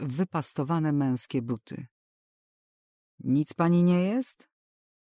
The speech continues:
Faktycznie, ratownik pełną gębą. „Nie,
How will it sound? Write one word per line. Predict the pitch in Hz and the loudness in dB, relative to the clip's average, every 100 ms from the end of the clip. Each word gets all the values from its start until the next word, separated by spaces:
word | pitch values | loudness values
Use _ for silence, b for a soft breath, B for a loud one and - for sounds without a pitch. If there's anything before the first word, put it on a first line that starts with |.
| _ _ _ _ - | _ _ _ _ -14
Faktycznie, | - 131 - 151 - - 131 - _ _ _ _ | -6 -6 -4 -8 -6 -8 -10 -16 _ _ _ _
ratownik | 156 156 151 - 262 269 240 226 202 - _ | -2 0 0 4 4 6 6 4 0 -8 _
pełną | - 156 139 131 120 120 | 0 2 2 2 2 0
gębą. | 120 98 98 - - 117 _ _ _ _ _ _ _ _ _ _ _ 381 | 0 -2 -4 -8 -10 -14 _ _ _ _ _ _ _ _ _ _ _ -2
„Nie, | 339 214 170 113 | 2 4 2 0